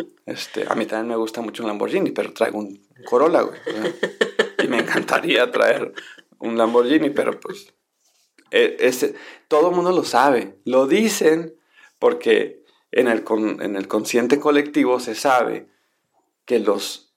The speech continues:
autoempleados, que, pues, no son como una empresa que, que tiene más conocimiento, creen mucho en la escasez, son inseguros y por lo tanto permiten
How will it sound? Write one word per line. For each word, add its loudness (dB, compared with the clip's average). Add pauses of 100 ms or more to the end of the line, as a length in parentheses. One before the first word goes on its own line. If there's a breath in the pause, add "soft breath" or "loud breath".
(180)
autoempleados, 2
que, -10 (220)
pues, -14
no -2
son -2
como -4
una -2
empresa 4
que, -6 (340 loud breath)
que -2
tiene 0
más 0
conocimiento, 0 (1300)
creen 4
mucho -2
en 0
la 4
escasez, 0 (260)
son 2
inseguros 2 (160)
y -2
por 4
lo 6
tanto 0
permiten -2